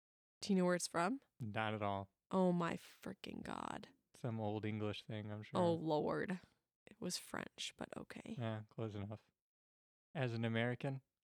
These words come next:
Speaker 2: close enough.
Speaker 1: Oh my God. And on that note,
Speaker 2: We don't get taught any of that history.
Speaker 1: <laughs> we all see why Dakota f-, never got to play video games.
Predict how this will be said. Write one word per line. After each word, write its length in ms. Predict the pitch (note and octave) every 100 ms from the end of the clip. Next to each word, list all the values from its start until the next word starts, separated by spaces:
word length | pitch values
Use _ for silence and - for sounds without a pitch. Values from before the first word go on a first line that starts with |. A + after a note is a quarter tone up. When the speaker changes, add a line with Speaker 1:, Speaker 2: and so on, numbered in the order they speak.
| _
Speaker 2:
close 260 | - A#2 -
enough. 200 | - - _ _ _ _ - F#3+
Speaker 1:
Oh 140 | F3 -
my 220 | - F2
God. 460 | - - - F#3+ F#3+ _ -
And 140 | F3+
on 180 | F#3 F#3
that 220 | F#3 F3 -
note, 320 | G2+ - - -
Speaker 2:
We 140 | G3+
don't 180 | G#3 G3
get 220 | G3 F3
taught 300 | - D#3 D#3
any 240 | D3 C#3+
of 100 | C3+
that 220 | B2 A#2+ B2+
history. 500 | A#2+ - C3 A2+ C#3
Speaker 1:
<laughs> 140 | F#3+ - - - - - - - - _ _ - _ _ _ - - - - - - - - - -
we 220 | G#3 A3+
all 240 | A3 A3
see 280 | G#3 - G#3+
why 260 | F3 F#3 F3+
Dakota 420 | F3+ - E3 D3
f-, 60 | - -
never 360 | - F#3 E3+ F3
got 220 | C#3+ -
to 80 | -
play 180 | - E3+
video 320 | E3+ C#3+ G2+
games. 520 | - - G3+ F#3 -